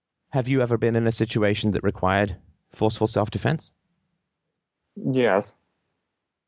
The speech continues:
Speaker 1: Okay. So probably we're a little closer. What happened?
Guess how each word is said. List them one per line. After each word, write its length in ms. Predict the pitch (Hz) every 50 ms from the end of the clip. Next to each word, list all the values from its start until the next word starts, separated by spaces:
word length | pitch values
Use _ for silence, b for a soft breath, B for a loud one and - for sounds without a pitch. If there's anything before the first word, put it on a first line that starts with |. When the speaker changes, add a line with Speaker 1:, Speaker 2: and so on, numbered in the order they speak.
| _ _ _ -
Speaker 1:
Okay. 260 | 107 98 - 85 - - _ _ _ _ _ _ _ _ _ _
So 200 | - - 113 110
probably 400 | 113 117 127 117 117 101 107 104
we're 140 | 95 92 87
a 20 |
little 140 | 90 92 78 69
closer. 360 | - 90 85 82 - - 69
What 180 | 87 98 92
happened? 300 | 98 87 - - - -